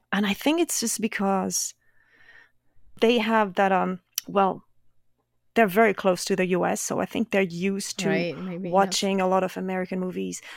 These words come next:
Speaker 1: seeing a lot of American comedians, listening to shows, following a lot of American comedians. So they're used to that humor, but they, a lot of them also go to France, have s-, have a,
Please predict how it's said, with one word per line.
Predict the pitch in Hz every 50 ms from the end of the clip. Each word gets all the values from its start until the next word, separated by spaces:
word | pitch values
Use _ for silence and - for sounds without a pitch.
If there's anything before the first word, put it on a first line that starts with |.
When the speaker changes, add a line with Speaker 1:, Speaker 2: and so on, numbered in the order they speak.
| - -
Speaker 1:
seeing | - - - - 208 208 196 190
a | 180
lot | 180 185 -
of | 175 - -
American | 190 190 196 185 180 - - 180
comedians, | - - 180 185 185 185 160 180 180 180 175 -
listening | - 196 185 - - 185 175
to | - -
shows, | 175 - - 190 180 175 175 180 180 - - - - - - - _
following | - - - - 214 202 202 190 196 190 185
a | 185
lot | 185 185
of | 185 - -
American | 185 185 185 185 180 - 185
comedians. | 180 - 185 185 180 - 175 185 -
So | - 196
they're | 185 185 185 190 175 196 240
used | 269 269 - -
to | -
that | 185 190 - - -
humor, | - 196 185 175 175 175 196 208 - - - - - -
but | - 233
they, | 220 226 226 - _ - _ _ _ _ - _ _ -
a | - 226
lot | 220 214 233 277 311
of | 339 330 -
them | - 190 190 202 - -
also | 214 214 214 - - 220 190 180 - -
go | - 202 214
to | - - 247
France, | - - - 196 180 185 180 - - - - - - - - - - - - _ _ - -
have | 180 180 214 269 269
s-, | - - - - - - -
have | - - 247 233
a, | 226